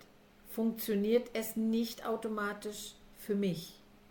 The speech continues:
Das wäre zwar eine großartige Darstellung meiner Person, aber keine Darstellung meiner Marke, oder? Die Marke lebt also von deiner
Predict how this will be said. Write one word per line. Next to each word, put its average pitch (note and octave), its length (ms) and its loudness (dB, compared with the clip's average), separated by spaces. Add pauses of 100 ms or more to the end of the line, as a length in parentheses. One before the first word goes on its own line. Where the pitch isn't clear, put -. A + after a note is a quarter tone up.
(220)
Das - 140 -6
wäre A#3+ 220 2
zwar G#3 320 0
eine F#3+ 440 2
großartige G3 680 2
Darstellung G3 480 0
meiner E3+ 180 0
Person, D#3+ 800 4 (560)
aber E3 140 -2
keine F#3+ 380 -2
Darstellung A3 460 -2
meiner G#3+ 220 -2
Marke, G3 540 0 (200)
oder? E3+ 360 0 (580)
Die G3 80 4
Marke C4 380 6
lebt C4+ 460 4
also G3 260 4
von F#3+ 180 -4
deiner F3 260 0